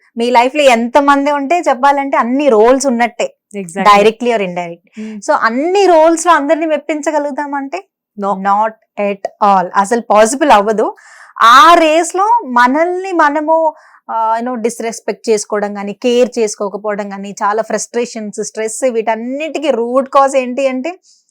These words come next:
Speaker 1: మనం ఎక్కువగా ఇతరుల ఎక్స్‌పెక్టేషన్స్ మీదే లైఫ్ లీడ్ చేస్తున్నాను. ఈ రోజు వీళ్ళు,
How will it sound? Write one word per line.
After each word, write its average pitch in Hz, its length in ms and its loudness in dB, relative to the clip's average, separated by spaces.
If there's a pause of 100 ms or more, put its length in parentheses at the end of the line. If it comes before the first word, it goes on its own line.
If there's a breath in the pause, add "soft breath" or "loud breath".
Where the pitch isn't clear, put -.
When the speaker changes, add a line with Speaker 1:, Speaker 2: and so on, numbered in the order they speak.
(200 soft breath)
Speaker 1:
మనం 247 120 -6
ఎక్కువగా 302 500 -4
ఇతరుల 269 260 2
ఎక్స్‌పెక్టేషన్స్ 254 720 -2
మీదే 247 180 2
లైఫ్ 220 300 2
లీడ్ 190 220 -2
చేస్తున్నాను. 190 480 -8
ఈ 190 60 -8
రోజు 208 360 -8 (340 soft breath)
వీళ్ళు, 208 480 -2